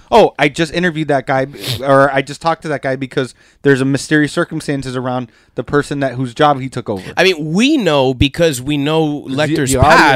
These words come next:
Speaker 2: past.
Speaker 3: knows the
Speaker 2: We
Speaker 3: past.
Speaker 2: know, like, "Oh shit,
Speaker 3: But he
Speaker 2: there
Speaker 3: went
Speaker 2: he
Speaker 3: to go,
Speaker 2: is."
Speaker 3: but he just went to go
Speaker 2: But
Speaker 3: visit a guy that goes, "Hey, do you have, can I, can I get his belongings?"
Speaker 2: Right. That's
Speaker 3: He
Speaker 2: all,
Speaker 3: wasn't
Speaker 2: that's,
Speaker 3: under
Speaker 2: that's the
Speaker 3: suspicion.
Speaker 2: only reason why he was there.
Speaker 3: Lecter
Speaker 1: Yeah, if he
Speaker 3: totally fucking, it was already in his head.
Speaker 1: He
Speaker 3: I love
Speaker 1: fucked
Speaker 3: that
Speaker 1: with him,
Speaker 3: man.
Speaker 1: so that could have also been that he was already like, "Well, fuck this guy.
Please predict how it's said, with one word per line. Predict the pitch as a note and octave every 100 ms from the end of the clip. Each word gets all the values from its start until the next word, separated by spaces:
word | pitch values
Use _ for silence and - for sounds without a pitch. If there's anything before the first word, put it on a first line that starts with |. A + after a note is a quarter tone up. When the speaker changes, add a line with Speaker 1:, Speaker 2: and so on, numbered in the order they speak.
| B2+
Speaker 2:
past. | A#2
Speaker 3:
knows | A#2+ A2
the |
Speaker 2:
We | G#2
Speaker 3:
past. | C3+ G3
Speaker 2:
know, | G3 A3 G#3+
like, | E3+ D#3
"Oh | F3+ G#3
shit, | F#3+ C#4 C#4 B3
Speaker 3:
But | B2+
he | C#3+
Speaker 2:
there | E3+
Speaker 3:
went | G3+
Speaker 2:
he | A#3
Speaker 3:
to | C4+
go, |
Speaker 2:
is." | A#3
Speaker 3:
but | D#3
he | F3+ A3
just | F3
went | F#3
to | F3
go | F#3
Speaker 2:
But | F3
Speaker 3:
visit | D#3+ D#3
a | C#3+
guy | C#3 D3+ D3
that | C#3
goes, | B2+ C3+
"Hey, | D3 D#3
do |
you | C#3 C#3
have, | C#3 C#3+ -
can | C3 B2+
I, |
can | - B2
I | B2
get | B2
his | B2
belongings?" | A2+ A2 A#2+ A2+ D2+ G#2+
Speaker 2:
Right. | E3 G3 A2+
That's | E3 E3+
Speaker 3:
He | B2+
Speaker 2:
all, | F#3
Speaker 3:
wasn't | F3+
Speaker 2:
that's, | G#3 C#3+
Speaker 3:
under |
Speaker 2:
that's | F#3 F3
the | F#3
Speaker 3:
suspicion. | D#3+ F3+
Speaker 2:
only | G3+ F#3+
reason | F3+ F#3 D#3 C#3+
why | C3
he | C#3
was | C3 G#2+
there. | A#2
Speaker 3:
Lecter | A2+ E3
Speaker 1:
Yeah, | E3
if | C3+
he |
Speaker 3:
totally | C#3 D#3 D3+ C#3
fucking, | B2+ C3+ B2+ A#2+
it | A2+
was | A2+ A2+
already | A#2+ A#2+ A2+
in |
his | G#2 G2
head. | C3 C3 D3
Speaker 1:
He | E3+
Speaker 3:
I |
love | C#3+
Speaker 1:
fucked | C3+ G#3+
Speaker 3:
that | G3+
Speaker 1:
with | D3+
him, | B2+
Speaker 3:
man. | -
Speaker 1:
so | D#3+ C#3
that | B2 D#3+ -
could | -
have | E3+
also | E3+ D#3+
been | D#3 F3+
that | E3+
he | D3+
was | C3+
already | D3 D3
like, | C3
"Well, | B2+
fuck | - F3
this | G#2+
guy. | - E2+